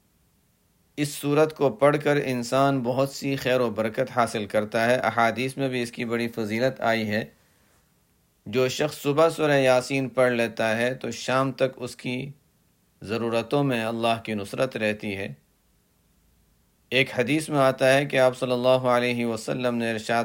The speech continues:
فرمایا، "جو شخص سورہ یاسین پڑھتا ہے صبح کے وقت، اس کے رات تک کے گناہ معاف ہو جاتے ہیں،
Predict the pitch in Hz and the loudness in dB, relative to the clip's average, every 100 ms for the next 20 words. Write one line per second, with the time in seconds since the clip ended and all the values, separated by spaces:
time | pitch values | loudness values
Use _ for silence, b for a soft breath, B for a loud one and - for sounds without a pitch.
0 | 120 120 110 117 117 98 - - _ _ | -2 -6 -2 0 0 0 -4 -16 _ _
1 | _ _ _ _ _ _ _ _ _ _ | _ _ _ _ _ _ _ _ _ _
2 | _ _ _ _ _ _ _ _ _ _ | _ _ _ _ _ _ _ _ _ _
3 | - 98 131 131 151 151 - 139 135 127 | -14 -2 0 0 -2 -2 0 4 4 6
4 | 123 120 147 143 147 131 127 127 131 127 | 4 2 0 -2 0 4 4 4 4 6
5 | 120 - 120 139 135 127 123 131 - _ | 2 -2 0 2 2 0 0 0 -4 _
6 | _ _ _ _ _ _ _ _ _ _ | _ _ _ _ _ _ _ _ _ _
7 | 127 123 139 120 120 123 131 123 127 110 | -10 -2 2 4 4 4 -2 -4 -4 -4
8 | 110 113 113 113 - _ _ _ _ _ | -2 -2 -4 -6 -18 _ _ _ _ _
9 | _ _ _ _ _ _ _ _ _ _ | _ _ _ _ _ _ _ _ _ _
10 | _ _ _ _ _ _ _ _ 101 117 | _ _ _ _ _ _ _ _ -4 2
11 | 131 135 131 117 107 104 113 95 85 | 4 4 2 2 2 0 -4 -6 -10